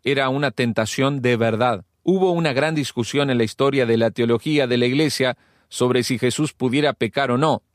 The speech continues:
a ver si sí o si no. Está claro que, al final, con el poder de Dios y su acción soberana, Jesús nunca habría de pecar.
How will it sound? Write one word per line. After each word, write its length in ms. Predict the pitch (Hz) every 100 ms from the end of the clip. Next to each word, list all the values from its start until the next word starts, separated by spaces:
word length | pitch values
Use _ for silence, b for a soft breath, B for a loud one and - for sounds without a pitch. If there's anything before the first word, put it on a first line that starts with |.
| _
a 160 | 117 113
ver 240 | 139 135
si 180 | - 120
sí 420 | - 180 185 175
o 160 | - 127
si 160 | - 131
no. 240 | 123 90 _ _
Está 260 | - 147 202
claro 320 | 180 175 156
que, 280 | - 151 147
al 160 | - 120
final, 400 | 120 120 139 139 _
con 180 | 120
el 140 | 120 107
poder 300 | 117 127 139
de 120 | 120
Dios 380 | 120 143 139 -
y 120 | 120
su 120 | -
acción 340 | 113 - 139 135
soberana, 600 | 127 117 117 120 120 117 b b b
Jesús 460 | - 135 147 - -
nunca 460 | 117 135 156 139 120
habría 300 | 113 127 110
de 120 | 107
pecar. 400 | 110 - 120